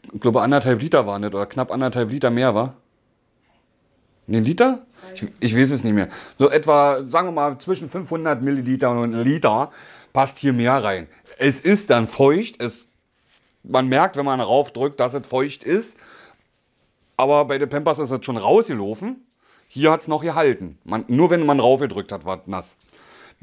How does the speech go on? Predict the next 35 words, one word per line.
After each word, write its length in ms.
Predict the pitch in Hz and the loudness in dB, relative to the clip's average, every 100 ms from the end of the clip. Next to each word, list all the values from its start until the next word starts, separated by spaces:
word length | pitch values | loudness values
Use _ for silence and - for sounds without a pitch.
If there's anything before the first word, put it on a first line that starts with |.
| - - - | -20 -20 -8
Nur 240 | 127 143 131 | 0 4 2
am 80 | |
Rande 300 | 113 110 117 | 0 -4 -2
erwähnt. 460 | 107 92 87 90 - _ | -4 -4 -8 -12 -16 _
Ähm, 380 | 110 120 123 123 - - - - - - _ _ _ _ _ _ _ | 2 4 2 -2 -8 -20 -20 -20 -20 -20 _ _ _ _ _ _ _
und 100 | 143 | 0
da 120 | 160 151 | 0 0
haben 140 | 180 | 0
wir 80 | 185 | -2
gedacht, 440 | 180 160 175 - | -2 -4 -4 -4
beim 160 | 151 139 | -4 -2
letzten 340 | 175 - 202 | -2 -4 -4
Mal 160 | 202 202 | 0 0
bestellen, 540 | 202 - 185 190 220 | -2 -4 -4 -2 -4
also, 160 | 117 107 | -6 -6
n-, 240 | 104 131 131 | -2 -2 -2
nee, 200 | 113 113 | -2 0
beim 220 | 107 101 | 0 0
letzten 240 | 131 - | 0 0
Mal 140 | 120 87 | 0 0
ist 120 | 110 | 0
ja 60 | 107 | 0
jetzt 240 | 104 104 | 0 0
hier, 260 | 120 95 - - | 0 0 0 -6
beim 160 | - 107 | -2 0
vorletzten 580 | - 156 123 104 - 90 | 2 2 2 -2 -10 -12
Mal. 220 | 78 71 _ _ _ _ _ _ _ - - | -12 -14 _ _ _ _ _ _ _ -16 -8
Beim 320 | 117 127 127 | -2 0 0
vorletzten 380 | 143 175 170 151 | 0 0 -2 -4
Mal 140 | 156 | -2
habe 160 | 151 147 | -2 -4
ich 80 | 139 | -12
gedacht, 320 | 95 139 139 | -6 -6 -4
beim 160 | 127 | -4
Bestellen, 340 | 127 - 113 | -4 -4 -4